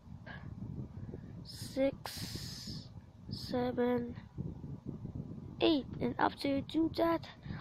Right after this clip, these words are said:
build another eight tower of sticky piston on the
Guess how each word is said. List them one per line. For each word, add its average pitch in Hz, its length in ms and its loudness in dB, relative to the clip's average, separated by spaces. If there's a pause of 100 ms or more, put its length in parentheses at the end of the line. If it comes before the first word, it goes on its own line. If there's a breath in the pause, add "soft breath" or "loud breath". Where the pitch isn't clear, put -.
(180 loud breath)
build 359 260 6
another 302 520 4 (100)
eight 339 220 6 (120)
tower 247 360 4
of 190 80 2 (480)
sticky 339 480 6 (400 loud breath)
piston 320 480 4
on 302 140 2
the 294 140 2